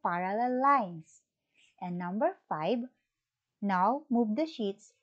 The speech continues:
slowly in the direction shown in figure three. If you did the experiment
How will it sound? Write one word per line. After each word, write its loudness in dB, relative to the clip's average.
slowly 2
in -4
the -4
direction -4
shown -8
in -2
figure -6
three. -4
If 2
you 4
did 0
the 2
experiment 0